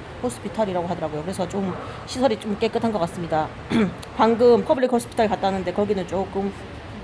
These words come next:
약간 오래됐습니다. 예, 대기실에서 기다리고 있습니다. 우-, 우리 딸내미 다리입니다. 또 위에 가니까 또 대기실이 있더라고요. 텔레비 보면서 또 대기하고 있었습니다. 도대체 대기실이 몇 번째인지. 세 번째 대기실입니다, 여기가.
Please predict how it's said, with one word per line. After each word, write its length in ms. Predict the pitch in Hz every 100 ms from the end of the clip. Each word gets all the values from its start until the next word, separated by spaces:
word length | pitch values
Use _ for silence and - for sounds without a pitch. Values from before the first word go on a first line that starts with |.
| - 175
약간 200 | 190 170
오래됐습니다. 640 | 214 185 156 165 156 147 160 - - -
예, 80 | 170
대기실에서 460 | 165 214 247 226 208
기다리고 240 | 190 202
있습니다. 360 | 180 - 160 151
우-, 180 | 147 170 -
우리 100 | 190
딸내미 260 | 196 202 202
다리입니다. 520 | 202 180 165 165 165 - - - - - - - - - - - - -
또 80 | 226
위에 220 | 214 302
가니까 240 | 294 254 208
또 140 | 285
대기실이 420 | 285 214 262 190
있더라고요. 500 | 180 208 165 165 170 170 -
텔레비 240 | 247 240
보면서 380 | 247 240 233 208
또 240 | 190 180 175 -
대기하고 280 | 196 196 -
있었습니다. 480 | 175 - 165 147 156 - - -
도대체 260 | 180 208 196
대기실이 380 | 247 208 214 175
몇 120 | 180
번째인지. 560 | 208 190 175 - 160 - - - - - -
세 180 | -
번째 180 | 269 247
대기실입니다, 500 | 220 175 - 160 139 143
여기가. 300 | 139 135